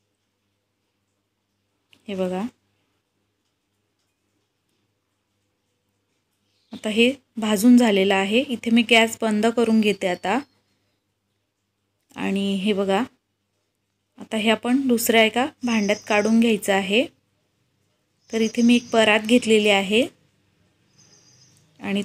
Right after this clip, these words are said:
त्यामध्ये हे सारण सगळं काढून घेत आहे लाडूचं. यामध्ये पटकन गार होणार हे. हे खूप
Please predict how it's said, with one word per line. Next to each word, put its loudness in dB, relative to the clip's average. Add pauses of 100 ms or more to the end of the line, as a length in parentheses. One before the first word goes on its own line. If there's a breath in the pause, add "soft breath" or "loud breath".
त्यामध्ये 2
हे 2
सारण 2
सगळं 0
काढून 2
घेत 2
आहे -2
लाडूचं. -2 (960)
यामध्ये -2
पटकन -2
गार 2
होणार 0
हे. 0 (4000)
हे -4
खूप -2